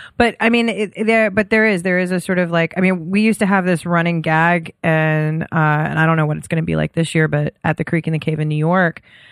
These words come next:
where I would, I would legitimately be like, "I'm not gonna go anywhere near the open mics until,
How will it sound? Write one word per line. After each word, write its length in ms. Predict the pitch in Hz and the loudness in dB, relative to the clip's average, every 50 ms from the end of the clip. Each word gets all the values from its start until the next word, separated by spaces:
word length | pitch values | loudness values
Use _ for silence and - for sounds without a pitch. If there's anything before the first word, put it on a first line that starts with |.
| - - _ _ _ | -20 -20 _ _ _
where 400 | 170 180 170 165 165 156 151 - - | 0 2 4 4 4 4 2 0 2
I 180 | 170 175 180 185 | 2 2 4 4
would, 260 | 185 180 165 156 - - 156 170 - | 2 0 -2 -4 -10 -10 -10 -6 -2
I 100 | 147 165 | 0 2
would 140 | 180 190 175 | 2 2 2
legitimately 1040 | 165 170 160 156 165 160 160 170 165 165 160 156 160 156 156 156 151 147 147 160 - - _ _ _ _ _ _ | 0 -2 0 0 0 0 2 2 2 0 0 0 0 0 0 0 0 0 -2 -4 -8 -12 _ _ _ _ _ _
be 100 | - 165 | -2 0
like, 140 | 160 165 156 - | 0 0 0 0
"I'm 140 | - 156 160 | 0 2 2
not 400 | 160 156 151 151 - - - 170 | 4 4 2 2 0 -4 -6 -4
gonna 200 | - 170 156 160 | -2 0 0 2
go 160 | 151 156 151 | 2 2 2
anywhere 260 | 151 151 147 147 151 147 | 2 2 2 2 0 0
near 260 | 151 151 147 147 151 | 0 0 2 2 2
the 140 | 151 151 147 | 2 0 0
open 260 | 143 147 - 160 156 | 0 0 0 0 0
mics 380 | 151 143 143 147 147 - - | 0 0 0 -2 -4 -6 -6
until, 640 | 147 143 - - 147 143 135 135 135 135 139 151 156 | -6 -6 -4 -2 -2 0 0 0 0 -2 -2 -4 -6